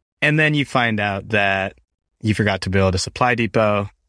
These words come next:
You get supply blocked. You can't build units. You can't build peons. You can't spend. And then you just start to fall behind your opponent as far as units go. The idea for this video is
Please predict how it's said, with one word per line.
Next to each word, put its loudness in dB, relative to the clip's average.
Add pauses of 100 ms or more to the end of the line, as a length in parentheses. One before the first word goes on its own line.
(120)
You 0
get 2
supply 0
blocked. 0
You -4
can't -2
build 0
units. 2
You -10
can't -2
build 2
peons. 2
You -2
can't -2
spend. 0 (320)
And 2
then 2
you 2
just -2
start -2
to -6
fall 2
behind 0
your 2
opponent 0
as 2
far 0
as 2 (500)
units 2
go. 0
The 2
idea 0
for -8
this 0
video 0
is -6